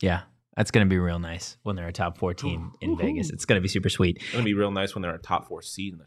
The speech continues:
Speaker 2: tournament.
Speaker 1: And I don't think anybody deserves more credit than Bobby Hurley.
Speaker 2: Yeah.
Speaker 1: Um, because this is a man that after last season, people were ready to call it quits,
Speaker 2: Mm-hmm.
Speaker 1: um, on him, on his time at A S U.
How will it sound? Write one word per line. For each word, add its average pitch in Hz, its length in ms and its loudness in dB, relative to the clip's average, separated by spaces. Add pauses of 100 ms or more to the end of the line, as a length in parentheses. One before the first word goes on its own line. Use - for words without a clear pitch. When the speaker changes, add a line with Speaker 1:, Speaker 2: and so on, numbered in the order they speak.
Speaker 2:
tournament. 82 360 -20
Speaker 1:
And 139 140 6
I 131 80 6
don't 160 300 0
think 151 360 -2 (320)
anybody 127 560 2
deserves 107 420 2
more 101 160 4
credit 92 300 -2
than 92 80 -4
Bobby 90 260 -4
Hurley. - 340 -6 (160)
Speaker 2:
Yeah. 104 280 4
Speaker 1:
Um, 92 500 2
because 123 300 2
this 131 120 -2
is 135 120 -2
a 135 60 0
man 120 600 2
that 110 380 2
after 135 320 2
last 123 320 4
season, 123 400 0 (220)
people 147 340 4
were 123 100 6
ready 123 400 4
to 123 280 4
call 123 220 4
it 98 100 -2
quits, - 420 -2 (200)
Speaker 2:
Mm-hmm. 101 200 -4
Speaker 1:
um, 104 400 6
on 120 180 6
him, 113 280 6
on 107 120 6
his 107 120 2
time 117 220 2
at 113 100 6
A 107 120 4
S 104 160 0
U. 113 340 2